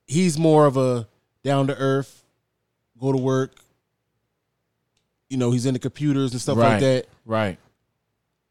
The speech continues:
Speaker 1: How come they not checking for him? But as you said, you, you can see my older brother as more of
Speaker 2: Right.
Speaker 1: a, a ladies' man, and not saying he has or hasn't cheated, but, you know, <laughs> you,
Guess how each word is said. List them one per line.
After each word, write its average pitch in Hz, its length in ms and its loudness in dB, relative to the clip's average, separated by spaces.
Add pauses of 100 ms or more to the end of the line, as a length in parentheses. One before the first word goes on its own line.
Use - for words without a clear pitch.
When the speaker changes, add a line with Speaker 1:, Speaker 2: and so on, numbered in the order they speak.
(420)
Speaker 1:
How 147 120 -2
come 147 180 2
they 147 100 6
not 143 160 2
checking 143 260 -6
for 135 80 -6
him? 135 280 -4 (1500)
But 156 120 2
as 139 160 2
you 190 100 2
said, 139 440 0 (100)
you, 131 100 -6
you 131 220 -6
can 127 100 -4
see 143 160 -2
my 127 120 0
older 156 320 2
brother 127 280 -2
as 120 120 -4
more 123 140 0
of 113 160 2
Speaker 2:
Right. 120 260 -6
Speaker 1:
a, 117 60 -12
a - 20 -8
ladies' 123 340 -4
man, 127 460 -2
and 117 400 -10 (320)
not 175 160 2
saying 165 180 0
he 151 140 2
has 156 240 4
or 139 60 2
hasn't 143 280 2
cheated, 165 340 0
but, 131 200 2
you 147 80 -4
know, 143 320 -2
<laughs> 131 60 -14
you, 139 120 -12